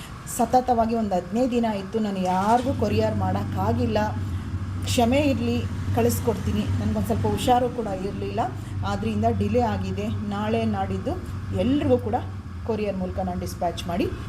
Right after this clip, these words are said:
ನಿಮಗೆ ಕಳಿಸ್ಕೊಡ್ತೀನಿ, ಆಯಿತಾ? ಹೀಗಾಯಿತು ನನ್ನ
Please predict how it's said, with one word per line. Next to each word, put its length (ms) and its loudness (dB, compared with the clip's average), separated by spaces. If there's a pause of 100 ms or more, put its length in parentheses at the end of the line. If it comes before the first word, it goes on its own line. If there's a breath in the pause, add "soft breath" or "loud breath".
ನಿಮಗೆ 280 0 (240)
ಕಳಿಸ್ಕೊಡ್ತೀನಿ, 720 0 (520 loud breath)
ಆಯಿತಾ? 500 0
ಹೀಗಾಯಿತು 800 2
ನನ್ನ 140 4